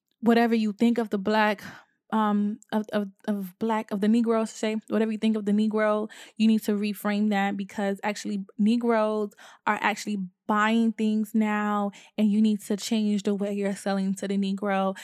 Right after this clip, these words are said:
They broke down, like, three steps of how to sell to the Negro. They also show factual information of, like, oh, Negroes actually are making money. Negroes are actually paying on time. Negroes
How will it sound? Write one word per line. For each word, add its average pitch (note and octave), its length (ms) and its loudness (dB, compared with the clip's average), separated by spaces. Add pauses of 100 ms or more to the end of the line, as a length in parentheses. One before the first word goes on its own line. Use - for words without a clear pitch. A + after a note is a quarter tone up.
(180)
They G#3 100 0
broke A3 320 2
down, G3 380 2
like, F#3+ 240 -4
three A3 280 0
steps G#3+ 640 -2 (420)
of G#3 80 -6
how A#3+ 160 -2
to A3+ 100 0
sell A3+ 240 0
to - 100 -10
the A3+ 80 0
Negro. A3 720 0 (400)
They A3+ 380 0
also A3 440 0
show G#3+ 380 0
factual G3+ 460 -2
information G#3 800 0
of, G3 160 -2
like, G3+ 280 -4 (300)
oh, A#3+ 460 4
Negroes A#3+ 440 4
actually G#3+ 440 -2
are G3+ 100 0
making G3 400 -4
money. D#4 880 2
Negroes A#3+ 460 2
are G#3+ 120 -2
actually G#3 340 -4
paying F#3+ 300 -4
on G3 140 -6
time. C4+ 640 0 (340)
Negroes A#3 720 0